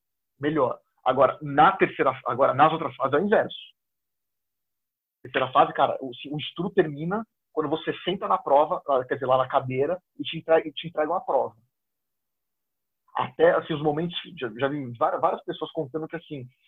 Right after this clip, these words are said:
"Ah, deixa eu dar uma revisadinha aqui nos cinco minutos, dez minutos finais, antes de começar, antes de começar a prova", às vezes o cara dá sorte de cair, de cair aquilo que ele tá vendo.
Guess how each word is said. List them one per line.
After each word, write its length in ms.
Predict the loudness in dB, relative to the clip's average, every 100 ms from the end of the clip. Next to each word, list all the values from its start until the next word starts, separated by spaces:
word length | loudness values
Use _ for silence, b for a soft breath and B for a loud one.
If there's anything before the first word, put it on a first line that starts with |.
| _ 0
"Ah, 160 | 2
deixa 160 | 2 2
eu 40 |
dar 120 | 2
uma 60 | 4
revisadinha 520 | 2 2 0 -2 -6
aqui 140 | -4 -6
nos 220 | -6 -6
cinco 200 | -6 -4
minutos, 260 | -6 -4 2
dez 160 | 2
minutos 240 | 2 -8 -10
finais, 400 | -10 0 2 2
antes 100 | -4
de 80 | -8
começar, 380 | -8 -6 -2 0
antes 120 | -2
de 80 | -4
começar 280 | -6 -4 -4
a 40 |
prova", 420 | 0 4 4 2 -6 _ b b
às 200 | 2 2
vezes 160 | 0 0
o 40 |
cara 140 | 0
dá 120 | 0 -2
sorte 220 | -2 -4
de 60 | 0
cair, 180 | 0 0 -6 _ _ -20 -20 _ _
de 120 | -4
cair 160 | 0 2
aquilo 240 | 2 -4
que 80 | -4
ele 80 | -2
tá 120 | 0
vendo. 360 | 0 -2 -4